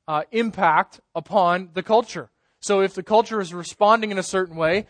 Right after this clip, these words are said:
he goes on in this Sermon on the Mount, this most famous sermon, to talk about how those kingdom citizens with that set of character traits, how they affect what's around them. And, and it's amazing because this passage in its context takes on all the more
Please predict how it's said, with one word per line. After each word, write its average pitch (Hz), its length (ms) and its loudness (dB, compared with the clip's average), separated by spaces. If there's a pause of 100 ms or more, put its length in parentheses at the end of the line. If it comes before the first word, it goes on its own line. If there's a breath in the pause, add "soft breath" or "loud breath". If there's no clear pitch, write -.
(180 soft breath)
he 226 140 -2
goes 208 240 0
on 226 240 4
in 208 80 -4
this 190 160 -6
Sermon 196 320 -4
on 175 100 -2
the 175 80 -10
Mount, 175 320 0
this 185 220 -6
most 180 260 -8
famous 190 380 -4
sermon, 180 420 -8 (300 soft breath)
to 208 100 -12
talk 220 300 2
about 202 240 4
how 214 240 2
those 208 280 0
kingdom 214 320 -6
citizens 202 560 -6
with 180 220 -8
that 196 320 0
set 208 240 2
of 175 140 -6
character 220 400 -2
traits, 175 500 -4 (200 soft breath)
how 214 180 4
they 214 240 -2
affect 196 440 0
what's 190 240 -4
around 196 340 0
them. 151 180 -6
And, 165 160 -10 (200 soft breath)
and 202 100 -6
it's 208 120 -8
amazing 220 380 -4
because 175 260 -10
this 262 320 -2 (220)
passage 202 440 -2
in 233 200 -6
its 180 160 -8
context 214 720 -4 (260)
takes 208 240 -2
on 202 180 0
all 208 420 2
the 208 100 -8
more 196 440 -2